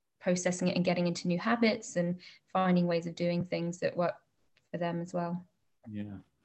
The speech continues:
Speaker 2: yeah.
Speaker 1: Mm.
Speaker 2: So, I mean, your, your style of, of empathy really comes across, which I'd imagine is very important in, in these conversations.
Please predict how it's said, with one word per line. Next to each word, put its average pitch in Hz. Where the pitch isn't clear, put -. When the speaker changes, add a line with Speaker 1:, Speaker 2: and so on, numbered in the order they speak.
Speaker 2:
yeah. 113
Speaker 1:
Mm. 180
Speaker 2:
So, 185
I 196
mean, 190
your, 185
your 170
style 185
of, 117
of 131
empathy 117
really 127
comes 120
across, 113
which 113
I'd 120
imagine 117
is 104
very 113
important 110
in, 110
in 110
these 110
conversations. 113